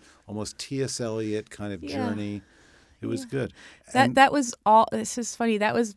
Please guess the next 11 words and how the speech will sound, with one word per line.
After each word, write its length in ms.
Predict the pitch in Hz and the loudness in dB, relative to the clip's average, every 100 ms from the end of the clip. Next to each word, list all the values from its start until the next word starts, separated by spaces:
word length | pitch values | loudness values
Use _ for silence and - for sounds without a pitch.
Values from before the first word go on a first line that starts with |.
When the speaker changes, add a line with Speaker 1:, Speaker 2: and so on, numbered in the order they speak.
| _ | _
Speaker 2:
my 180 | 233 220 | 2 2
Kundalini 540 | 220 240 226 202 208 | 2 0 2 2 0
teacher, 320 | 196 190 170 | -4 -6 -4
whose 180 | 160 170 | -2 -2
name 240 | 170 170 160 | -4 -4 -4
is, 180 | 156 - | -6 -8
I 80 | 185 | -6
wanna 220 | 190 180 | -6 -6
just 340 | - 175 - | -10 -18 -12
give 160 | - 165 | -10 -6
a, 200 | 160 | -6